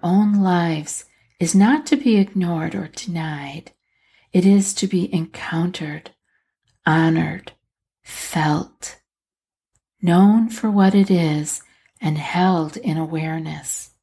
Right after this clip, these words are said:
And in holding it in this way, we come to know a deeper silence and stillness and wisdom. Mountains have this to teach us,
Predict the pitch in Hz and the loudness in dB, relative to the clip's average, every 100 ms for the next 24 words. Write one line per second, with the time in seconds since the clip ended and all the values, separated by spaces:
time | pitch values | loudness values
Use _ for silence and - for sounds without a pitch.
0 | _ _ _ _ _ _ _ _ _ _ | _ _ _ _ _ _ _ _ _ _
1 | _ 190 196 196 185 - 208 220 226 202 | _ 4 6 6 2 0 0 2 2 2
2 | 170 - 175 170 170 - - 156 147 147 | 2 -2 -4 -4 -6 -8 -8 -8 -6 -10
3 | 156 _ _ _ _ _ _ _ _ _ | -16 _ _ _ _ _ _ _ _ _
4 | _ _ 196 - 196 196 196 - 190 165 | _ _ -6 2 4 4 2 2 2 2
5 | 156 156 180 196 - 170 165 170 - - | -2 -4 -8 -10 -6 -6 -4 -6 -6 -6
6 | 151 151 147 143 180 - - - _ _ | -6 -6 -8 -14 -16 -14 -16 -18 _ _
7 | _ _ _ _ _ - 170 - - 175 | _ _ _ _ _ -4 -4 -2 -2 0
8 | 165 151 143 143 - - - _ _ _ | 0 -2 -6 -8 -12 -14 -16 _ _ _
9 | _ - 175 170 156 147 - - 139 135 | _ -4 -2 -2 -4 -6 -8 -10 -14 -18
10 | _ _ _ _ _ _ _ _ _ _ | _ _ _ _ _ _ _ _ _ _
11 | _ _ _ _ _ _ _ _ _ _ | _ _ _ _ _ _ _ _ _ _
12 | _ _ _ _ _ _ _ - 185 202 | _ _ _ _ _ _ _ 2 4 4
13 | 202 185 175 - 165 160 151 147 - 190 | 2 -4 -4 -4 -4 -4 -6 -10 -8 -10
14 | - 185 175 - 139 143 - - | -6 -6 -6 -6 -8 -8 -12 -12